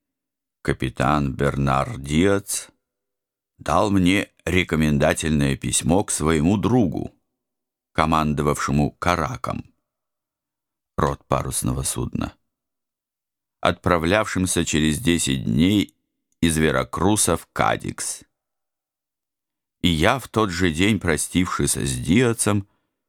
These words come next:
покинул Новый Мексико с небольшим торговым караваном.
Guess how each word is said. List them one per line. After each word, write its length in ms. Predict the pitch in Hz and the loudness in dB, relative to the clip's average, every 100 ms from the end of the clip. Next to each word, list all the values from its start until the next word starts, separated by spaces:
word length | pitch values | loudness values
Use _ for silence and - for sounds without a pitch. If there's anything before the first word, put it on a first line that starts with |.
| _ _ _ - | _ _ _ -2
покинул 580 | 87 - 110 123 110 104 | -2 2 2 4 4 4
Новый 400 | 87 90 78 78 | 4 2 2 2
Мексико 720 | 78 85 - 76 73 76 - _ _ _ _ _ | 2 2 -2 -6 -2 -2 -2 _ _ _ _ _
с 80 | - | 0
небольшим 560 | 73 69 69 - 95 | 2 2 0 0 0
торговым 540 | - 76 73 76 78 76 | 2 -2 0 0 0 0
караваном. 800 | 82 73 67 52 53 53 50 | 0 0 0 -2 -2 -4 -8